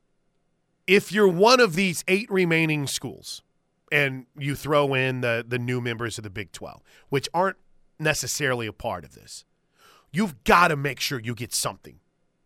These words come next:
for them leaving. You've gotta get something because you've given up a portion of your,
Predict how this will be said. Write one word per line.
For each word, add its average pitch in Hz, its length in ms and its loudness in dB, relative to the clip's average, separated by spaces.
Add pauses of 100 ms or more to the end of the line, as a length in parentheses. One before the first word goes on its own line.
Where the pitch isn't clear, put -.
(120)
for 147 180 -4
them 123 180 -4
leaving. 87 280 -16 (200)
You've 160 240 -6
gotta 185 260 10
get 123 160 -10
something - 400 -10 (640)
because 147 540 4 (200)
you've 143 280 -2
given 180 260 4
up 180 180 4
a 139 60 -6
portion 165 680 0
of 131 200 -2
your, 185 420 2